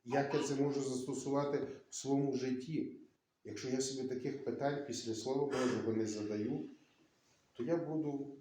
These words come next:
одним з тих твердих видів землі, який не приносить плоду.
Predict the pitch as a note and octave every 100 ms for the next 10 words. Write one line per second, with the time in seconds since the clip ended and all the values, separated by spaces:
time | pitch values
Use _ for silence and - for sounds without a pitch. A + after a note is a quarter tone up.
0 | - _ _ B2 C3 D3 D3 - B2+ B2+
1 | - - - - - A#2+ A2 A2+ B2+ B2+
2 | - - - - - _ _ _ _ A2
3 | A#2+ A#2+ A#2 A2+ A2+ A2+ A#2+ A2+ - G#2+
4 | G#2 A2+ G#2+ A2 G#2+ G#2+ G#2 - A#2+ A2+
5 | - -